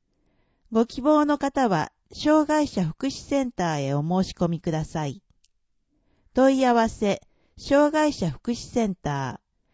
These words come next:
ー。電話、零三三六九九零三一六。ファックス、零三三六四七四九一八。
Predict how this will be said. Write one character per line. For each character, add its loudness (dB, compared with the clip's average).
ー。 -8
電 0
話、 -2
零 0
三 -2
三 -4
六 0
九 -2
九 -2
零 2
三 -2
一 -8
六。 -2
フ -8
ァ 2
ッ -2
ク -16
ス、 -6
零 2
三 -2
三 -2
六 -2
四 0
七 -4
四 2
九 0
一 -8
八。 -6